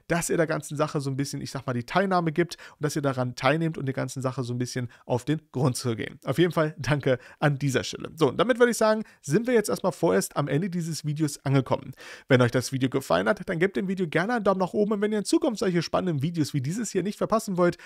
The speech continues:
solltet ihr auf jeden Fall das kostenlose Abonnieren sowie das Aktivieren der Glocke meines Kanals nicht vergessen. Ansonsten würde ich sagen, ich wünsche euch jetzt auf jeden Fall eine schöne Urlaubszeit und wir hören und sehen uns im nächsten Video wieder.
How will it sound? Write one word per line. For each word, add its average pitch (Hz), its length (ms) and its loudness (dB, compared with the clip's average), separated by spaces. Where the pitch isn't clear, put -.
solltet 175 380 0
ihr 156 80 2
auf 139 140 -6
jeden 160 240 2
Fall 147 160 0
das 131 180 -4
kostenlose 135 480 2
Abonnieren 151 380 0
sowie 151 260 2
das 143 160 2
Aktivieren 123 460 0
der 117 80 2
Glocke 117 320 2
meines 110 360 0
Kanals 107 300 0
nicht 120 180 -8
vergessen. 117 440 -2
Ansonsten 120 400 0
würde 127 120 2
ich 117 60 -4
sagen, 143 200 6
ich 123 140 0
wünsche 226 240 6
euch 190 100 4
jetzt 185 160 4
auf - 220 -2
jeden 180 320 2
Fall 240 180 2
eine 170 220 2
schöne 220 260 0
Urlaubszeit 190 640 4
und 147 180 0
wir 160 160 2
hören 151 440 2
und 131 160 -2
sehen 127 160 2
uns 123 460 -4
im 165 100 -2
nächsten 117 380 -4
Video 92 180 -4
wieder. - 380 -8